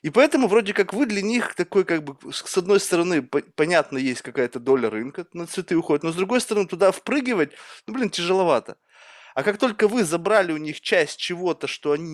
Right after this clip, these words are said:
недополучили, он говорит: «Так, давайте вот с этими чуваками бороться, потому что они у нас начинают отгрызать по чуть-чуть». И тут началось. А больших победить сложнее.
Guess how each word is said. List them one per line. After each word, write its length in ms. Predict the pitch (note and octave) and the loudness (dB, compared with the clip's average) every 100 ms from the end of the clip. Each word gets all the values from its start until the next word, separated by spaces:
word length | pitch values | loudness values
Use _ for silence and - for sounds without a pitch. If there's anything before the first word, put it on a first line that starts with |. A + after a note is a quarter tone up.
| E3 | -6
недополучили, 1000 | D3 C3+ - C3+ D3 - D4+ E4 B2+ - _ _ _ _ _ _ _ | -4 -4 -6 -8 -6 -4 -2 -2 -4 -8 _ _ _ _ _ _ _
он 80 | D3+ | -8
говорит: 160 | D#3+ - | -4 0
«Так, 180 | A2 | -2
давайте 320 | F#2 B2 D3+ C3 | 0 -2 -4 -8
вот 140 | A2+ | -8
с 40 | |
этими 280 | C3 - G2+ | -10 -8 -14
чуваками 460 | F2+ G2 G#2+ A#2+ F#2 | -12 -10 -2 -2 0
бороться, 400 | B2 F#3 - - _ | 2 2 0 -12 _
потому 260 | - C3 C3 | -10 -6 -4
что 160 | - | -2
они 180 | A2+ E3 | -2 0
у 60 | D3+ | 0
нас 420 | B2+ D3 - - - | 0 -2 -6 -20 -12
начинают 340 | - C#3 C#3 | -4 -2 -2
отгрызать 600 | A2 B2 B2 A#2+ C3 B2+ | -4 -6 -4 2 0 0
по 80 | - | -10
чуть-чуть». 440 | - C3 - G#2 A#2 | -12 -12 -10 -10 -10
И 40 | |
тут 260 | - - - | -6 -6 -4
началось. 500 | G#3+ - D#3 A#2 - - - - | 0 4 6 6 2 -10 -4 -2
А 80 | |
больших 640 | B2+ C#3+ - - E4+ - - _ _ _ _ _ | 2 2 4 4 4 2 -4 _ _ _ _ _
победить 400 | C#3+ D#3+ F3 A#3+ | -4 -2 -2 -4
сложнее. 680 | - A#3 G3 C#3+ G#2+ - - | -4 -4 -4 -2 -2 -4 -10